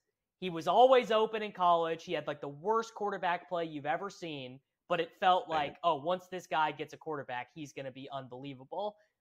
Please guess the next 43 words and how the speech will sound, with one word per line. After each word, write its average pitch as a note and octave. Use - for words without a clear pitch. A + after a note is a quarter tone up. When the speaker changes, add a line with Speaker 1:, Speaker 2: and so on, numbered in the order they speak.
Speaker 1:
Uh, B2
of B2+
course, C#3
I'm B2
talking B2
about A#2+
Jalen A#2
Reagor. B2
Now, E3+
I G3
would G#3+
say G#3+
Speaker 2:
Yeah. F3+
Speaker 1:
Quentin A3+
Johnson G3
started F#3+
out D#3+
his F3+
senior F3
season E3
at D#3+
T E3+
C D3+
U, D#3
and C#3
you're C3+
thinking, A#2+
"Oh, C#3+
brother." C#3
Uh, C#3+
he F#3+
doesn't F3+
have D#3+
over D#3
forty F#3+
yards D#3
for D#3
the C3
first D#3+
month D#3
of C#3
the C3+
season, D3+